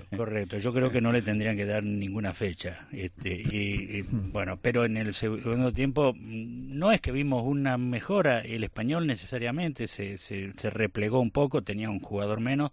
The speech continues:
Speaker 1: pero ni aun así, un, un Mallorca decepcionante porque la verdad que careció de, de ideas prácticamente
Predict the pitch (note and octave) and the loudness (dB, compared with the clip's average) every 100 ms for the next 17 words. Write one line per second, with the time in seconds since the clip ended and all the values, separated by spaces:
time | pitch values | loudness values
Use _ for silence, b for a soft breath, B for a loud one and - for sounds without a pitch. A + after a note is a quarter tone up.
0 | B B B - B2+ B2+ C3 C#3 D#3 F3+ | B B B -2 2 2 2 2 2 4
1 | E3 - D3 F#2 A#2 D3 C3+ A2+ D#3 D3+ | 2 2 0 0 -2 0 -2 -4 -2 0
2 | D#3+ C#3+ B2 E3 D#3+ C3 - A2+ A#2 D#3+ | 0 0 0 -2 0 -2 -2 -6 -4 -2
3 | F3+ C#3+ A2 G2+ G2 A2+ D3 D3 G#2+ G2+ | -2 -4 -4 -6 -6 -4 -4 -4 -2 -4
4 | - B2+ A#2 G#2+ F#2+ F#2+ G2+ G#2 A2+ E3 | -2 -2 0 -2 -4 -6 -6 -2 4 6
5 | C3 - A2 G2 G2 G#2+ A#2+ A2+ A2 | 4 2 -4 -4 -6 -4 -4 -4 -4